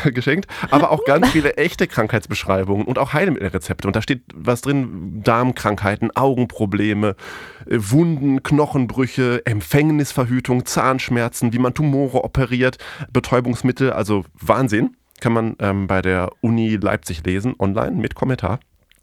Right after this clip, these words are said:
Speaker 1: Und dort habe ich unter anderem gelesen, ich habe geguckt halt, irgendwie gibt's da irgendwas, äh, zum Thema Menstruation, ähm, in
Speaker 2: Ja.
Speaker 1: so einem uralten, äh, ägyptischen Gesundheitsdokument.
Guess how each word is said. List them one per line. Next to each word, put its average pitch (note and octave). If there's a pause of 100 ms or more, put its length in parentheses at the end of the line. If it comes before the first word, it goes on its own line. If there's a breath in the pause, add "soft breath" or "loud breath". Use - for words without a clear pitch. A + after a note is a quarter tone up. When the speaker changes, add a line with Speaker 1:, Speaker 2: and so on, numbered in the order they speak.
Speaker 1:
Und C#3+
dort F3+
habe -
ich -
unter F3
anderem E3
gelesen, C#3+
ich C3
habe B2
geguckt -
halt, C#3
irgendwie A#2+
gibt's -
da -
irgendwas, B2
äh, A#2
zum A2+
Thema A#2+
Menstruation, A#2 (180)
ähm, B2+
in G#3+
Speaker 2:
Ja. G3+
Speaker 1:
so G3
einem A#2
uralten, B2
äh, A#2
ägyptischen A2+ (140)
Gesundheitsdokument. C#3